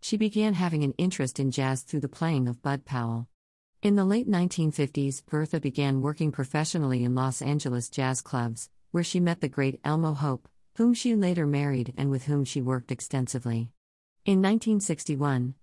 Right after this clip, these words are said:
the two moved to the East Coast and released a duo album for Riverside, entitled Hopeful. Some years after Elmo died,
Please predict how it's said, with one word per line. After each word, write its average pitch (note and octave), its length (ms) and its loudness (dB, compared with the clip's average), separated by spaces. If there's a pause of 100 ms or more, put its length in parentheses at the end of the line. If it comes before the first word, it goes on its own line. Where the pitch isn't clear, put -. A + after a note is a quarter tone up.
(100)
the F3 100 0
two G#3 220 2
moved E3 380 2
to D3+ 60 -2
the C#3+ 240 0
East E3+ 240 0
Coast B2 460 -2
and E3 140 2
released E3 340 0
a E3+ 60 0
duo E3 400 0
album D3 340 0
for C3 140 -2
Riverside, B2+ 640 -2 (180)
entitled D#3 520 0
Hopeful. B2+ 640 -4 (560)
Some G#3+ 260 2
years F#3 320 2
after C3+ 320 -2
Elmo D#3 300 2
died, C3 480 -2